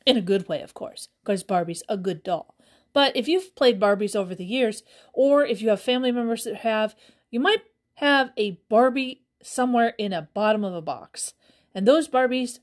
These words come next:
are actually starting to really turn big monies. It's interesting that the interest of Barbie has been infused in about everything. You see it on T V, it's in ads.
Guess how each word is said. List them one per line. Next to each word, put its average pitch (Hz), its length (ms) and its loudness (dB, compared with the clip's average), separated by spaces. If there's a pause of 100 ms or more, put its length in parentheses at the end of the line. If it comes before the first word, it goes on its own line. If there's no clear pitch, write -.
(360)
are 185 160 -8
actually 214 360 -4
starting 196 420 0
to 170 120 -6
really 214 380 0
turn 190 320 -6
big 175 160 -6
monies. 175 440 -10 (440)
It's 277 240 0 (180)
interesting 208 720 -2
that 214 380 0 (380)
the 214 220 2
interest 294 520 -2
of 240 240 2
Barbie 214 300 4
has 214 140 -2
been 214 200 -2
infused 294 720 -2
in 233 80 -2
about 196 320 0
everything. 214 720 -4
You 196 120 -2
see 247 160 -2
it 240 60 2
on 202 160 0
T 214 240 -10
V, 254 520 -2 (280)
it's 190 160 -10
in 180 280 -6
ads. 233 640 0